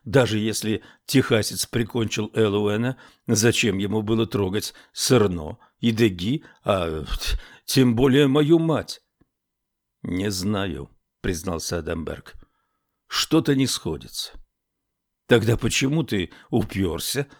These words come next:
и не хочешь об этом забыть?" "Не знаю". Салиман собрал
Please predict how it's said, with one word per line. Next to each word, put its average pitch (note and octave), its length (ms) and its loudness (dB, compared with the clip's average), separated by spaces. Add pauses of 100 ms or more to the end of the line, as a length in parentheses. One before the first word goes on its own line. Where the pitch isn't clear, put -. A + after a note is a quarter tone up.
(160)
и C3 120 4
не B2 120 4
хочешь B2 460 -2
об F2+ 160 -4
этом G2 260 -4
забыть?" F2 540 -8 (1040)
"Не F2+ 280 -4
знаю". D#2+ 600 -8 (960)
Салиман G#2 600 2
собрал F#2 520 -2